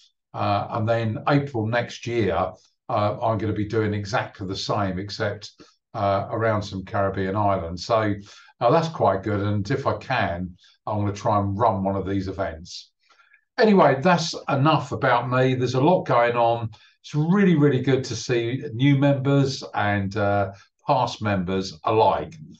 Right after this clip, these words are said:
So, um, I can't, um, unfortunately, uh, I can't do, uh, this, uh, event live because,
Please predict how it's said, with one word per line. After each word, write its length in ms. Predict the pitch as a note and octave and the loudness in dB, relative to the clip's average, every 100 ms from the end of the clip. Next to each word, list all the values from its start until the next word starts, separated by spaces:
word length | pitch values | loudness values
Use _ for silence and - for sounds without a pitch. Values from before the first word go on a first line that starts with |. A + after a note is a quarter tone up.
| _ _ _ | _ _ _
So, 460 | - F3 E3 E3+ F3+ - | -2 4 4 4 0 -4
um, 460 | C#3 C#3 C#3+ C#3+ C#3 | 2 4 4 2 0
I 200 | C#3+ C3+ | 0 0
can't, 520 | - D#3 C3+ B2 - D3+ | 0 0 2 0 -4 -2
um, 520 | A2+ G#2+ G2+ G2 G2 - _ - | 0 2 0 -2 -6 -16 _ -4
unfortunately, 1160 | B2 A2+ - D3+ - G2+ G2+ G2 G#2+ G#2+ A2 A2+ _ _ - | -2 0 2 2 0 -2 -2 0 0 0 -2 -8 _ _ -8
uh, 340 | G2+ G#2 G#2+ G#2+ | -2 0 0 -4
I 20 | |
can't 300 | C3 A#2+ A2 | 0 0 0
do, 440 | B2 A2+ G#2+ G2+ G2 - _ _ _ - | 0 2 2 0 -2 -10 _ _ _ -10
uh, 240 | A2 G2+ F#2+ | -2 -2 0
this, 460 | B2+ C3 - - _ _ _ | -2 -4 -8 -16 _ _ _
uh, 260 | G#2+ G2+ - | -2 -2 -2
event 360 | G#2+ A#2 A2 | -2 -2 -2
live 600 | B2 B2+ A#2 F#2 G#2 G2+ | 0 2 2 0 -2 -4
because, 600 | A2 G2+ A2+ A2 G#2+ - | -6 -2 2 2 0 -4